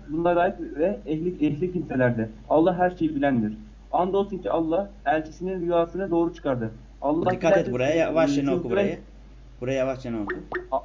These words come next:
Speaker 1: Allah dilerse siz güven içinde başlarınızı tıraş etmiş ve kısaltılmış olarak korkmadan Mescid-i Harama
Speaker 2: Ha,
Speaker 1: gireceksiniz.
Speaker 2: Allah dilerse, yani Allah
Speaker 1: Allah
Speaker 2: dilerse kısmını inşallah şeklinde oku, bir daha oku orayı. Çünkü inşallah geçiyor orada.
Speaker 1: Evet.
Speaker 2: Oku bakayım.
Speaker 1: İnşallah siz,
Speaker 2: Ha.
Speaker 1: inşallah siz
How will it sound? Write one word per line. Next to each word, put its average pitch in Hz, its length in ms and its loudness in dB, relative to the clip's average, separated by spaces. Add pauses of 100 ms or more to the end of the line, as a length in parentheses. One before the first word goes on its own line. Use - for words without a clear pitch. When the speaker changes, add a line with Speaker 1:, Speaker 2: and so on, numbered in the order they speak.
(720)
Speaker 1:
Allah 175 440 4
dilerse 185 520 2 (120)
siz 175 240 -6
güven 180 220 4
içinde 185 420 6
başlarınızı 190 600 2
tıraş 190 280 0
etmiş 180 460 -6
ve 170 100 -4
kısaltılmış 180 600 -2
olarak 156 420 2 (320)
korkmadan 185 420 2
Mescid-i 180 360 0
Harama 175 280 2
Speaker 2:
Ha, 170 40 0
Speaker 1:
gireceksiniz. 165 260 4
Speaker 2:
Allah 170 140 6
dilerse, 160 320 4
yani 151 300 2
Allah 165 240 6
Speaker 1:
Allah 208 100 8
Speaker 2:
dilerse 190 300 4
kısmını 214 260 -2
inşallah 185 540 2
şeklinde 160 380 0
oku, 175 200 0
bir 180 80 0
daha 143 120 6
oku 110 160 -2
orayı. 98 240 -2 (320)
Çünkü 135 160 -6
inşallah 131 460 2
geçiyor 101 300 -4
orada. 110 120 -6
Speaker 1:
Evet. - 420 -8 (280)
Speaker 2:
Oku 143 220 0
bakayım. 175 260 -6 (200)
Speaker 1:
İnşallah 170 560 6
siz, 190 280 -10 (260)
Speaker 2:
Ha. 165 80 4
Speaker 1:
inşallah 175 400 4
siz 190 260 -6